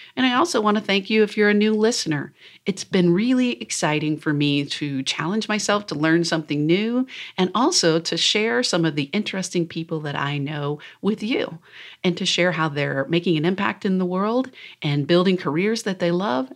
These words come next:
and lives that matter. Today's episode is going to be just you and me.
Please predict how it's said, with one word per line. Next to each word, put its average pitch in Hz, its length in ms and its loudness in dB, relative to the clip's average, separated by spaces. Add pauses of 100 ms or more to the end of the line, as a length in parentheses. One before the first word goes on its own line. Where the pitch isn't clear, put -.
(100)
and 151 160 2
lives 170 340 2
that 170 160 -4
matter. 143 400 -4 (800)
Today's 285 420 4
episode 190 600 2
is 180 180 -2
going 170 300 2
to - 140 -6
be 196 180 -2
just 160 340 -4
you 170 120 4
and 185 100 2
me. 220 320 -2